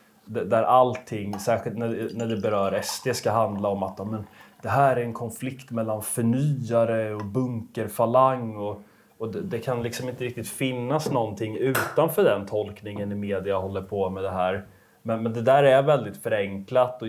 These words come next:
och jag skulle säga att det är ganska falskt och det behöver inte vara, det behöver inte vara, det behöver inte vara så binärt som, som, som de vill få det till, utan det kan vara betydligt mer mångfacetterat och det kan handla om olika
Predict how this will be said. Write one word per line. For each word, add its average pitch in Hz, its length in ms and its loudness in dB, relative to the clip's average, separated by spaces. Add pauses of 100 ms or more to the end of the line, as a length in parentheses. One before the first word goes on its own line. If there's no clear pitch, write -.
(120)
och 110 120 -6
jag 117 140 0
skulle 117 240 -6
säga 104 320 0
att 113 120 -4
det 123 60 0
är 104 100 0
ganska 98 320 -4
falskt 113 680 0
och 101 60 -8
det 104 60 -8
behöver 107 320 2
inte 113 160 -6
vara, 104 680 4 (440)
det 113 120 -10
behöver 113 220 0
inte 110 160 -6
vara, 113 400 6
det 101 80 -8
behöver 107 200 -6
inte 101 120 -12
vara 113 220 2
så 107 160 -8
binärt 101 680 -2
som, 92 320 -12
som, 98 260 -12
som 104 200 -10
de 95 180 -4
vill 95 120 -8
få 101 280 -2
det 123 140 -2
till, 90 280 -6
utan 95 340 -2 (480)
det 113 100 -4
kan 117 220 2
vara 113 220 4
betydligt 107 540 -6
mer 104 100 -6
mångfacetterat 104 1040 -4
och 113 60 -4
det 107 60 -2
kan 107 180 -4
handla 107 380 0
om 120 120 2
olika 104 300 -2